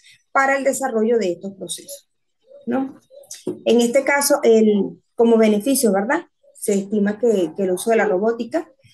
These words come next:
puede re-, reducir todo lo que son los costos de construcción, ¿verdad?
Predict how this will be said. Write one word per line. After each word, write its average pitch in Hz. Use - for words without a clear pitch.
puede 262
re-, 269
reducir 226
todo 247
lo 254
que 254
son 208
los 208
costos 233
de 220
construcción, 226
¿verdad? 214